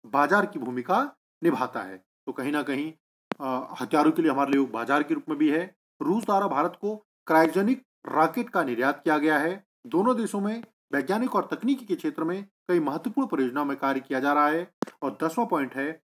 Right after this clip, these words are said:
भारत ने रूस की विदेश नीति का समर्थन किया है। रूस और यूक्रेन युद्ध में भारत ने तटस्थता की भूमिका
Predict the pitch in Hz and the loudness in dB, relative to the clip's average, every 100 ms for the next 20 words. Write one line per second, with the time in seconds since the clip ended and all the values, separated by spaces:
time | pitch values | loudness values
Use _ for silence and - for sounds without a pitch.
0 | - 143 214 240 196 160 143 - 127 156 | -2 2 2 2 2 4 2 -4 -2 -2
1 | 202 156 - 127 120 117 - 151 170 165 | -4 -8 -6 -8 -6 -6 -4 -4 0 2
2 | 160 196 - _ _ - 240 262 208 143 | 2 0 -10 _ _ -2 0 2 0 -2
3 | 165 160 139 151 120 123 131 135 - 139 | -2 -4 -4 -6 -4 -4 -6 -10 -12 -12
4 | - 139 - 113 120 120 185 277 277 | -8 -8 -8 -10 -8 0 0 0 -4